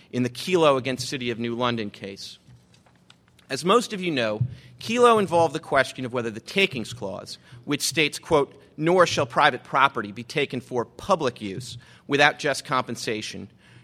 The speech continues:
precludes states from using their eminent domain authority, or localities to use their eminent domain authority,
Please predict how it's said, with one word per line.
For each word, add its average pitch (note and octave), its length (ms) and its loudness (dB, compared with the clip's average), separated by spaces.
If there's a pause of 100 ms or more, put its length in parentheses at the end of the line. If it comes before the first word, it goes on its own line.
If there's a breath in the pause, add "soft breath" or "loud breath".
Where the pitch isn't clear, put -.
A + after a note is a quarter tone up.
precludes G#3+ 480 -6
states F#3+ 440 -2
from D#3 180 -4
using D#3 300 -4
their B2+ 180 -4
eminent D#3+ 320 0
domain C3+ 340 0
authority, A2 640 -8 (100)
or A2+ 140 -4
localities A2+ 680 0
to - 100 -14
use B2+ 200 -6
their C3+ 120 -6
eminent C#3+ 320 -2
domain C#3 320 0
authority, G#2+ 480 -6